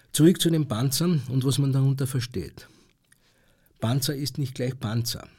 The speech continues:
Je nach Verwendungszweck gibt es verschiedene Panzer mit unterschiedlichen Leistungsmerkmalen.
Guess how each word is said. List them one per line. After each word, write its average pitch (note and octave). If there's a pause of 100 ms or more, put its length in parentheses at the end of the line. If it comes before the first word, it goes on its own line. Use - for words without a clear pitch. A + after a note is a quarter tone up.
(680)
Je C3
nach B2+
Verwendungszweck C#3
gibt B2
es A2
verschiedene C3+
Panzer C3
mit A2+
unterschiedlichen C3
Leistungsmerkmalen. G#2